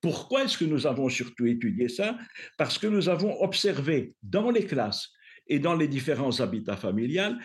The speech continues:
notamment les pratiques d'utilisation de l'espace, parce que nous pensons que la première façon dont les enfants sont repérés quand ils vont à l'école maternelle, c'est la manière dont ils se comportent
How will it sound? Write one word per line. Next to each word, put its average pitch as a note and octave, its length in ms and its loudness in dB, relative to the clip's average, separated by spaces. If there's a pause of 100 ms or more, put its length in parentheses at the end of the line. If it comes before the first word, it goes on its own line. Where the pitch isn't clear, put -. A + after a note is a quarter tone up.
(380)
notamment G3+ 580 2
les F3+ 140 0
pratiques F3+ 580 -4 (680)
d'utilisation E3+ 920 2
de B2 80 2
l'espace, E3+ 720 -2 (240)
parce D3 160 -2
que E3+ 100 2
nous E3+ 160 2
pensons F3 540 0
que D#3 100 -2
la C#3+ 160 2
première E3+ 440 0
façon D3+ 420 -2
dont C#3+ 140 0
les C#3+ 180 0
enfants C#3 260 -2
sont B2+ 200 -2
repérés C3+ 500 0 (260)
quand C#3+ 240 -2
ils C3 160 2
vont C3 240 0
à B2 60 2
l'école A2 380 0
maternelle, G#2+ 580 0 (180)
c'est - 220 -2
la D3 140 2
manière D#3 500 0
dont D3+ 160 0
ils C#3+ 160 -2
se - 120 -2
comportent G#3+ 760 0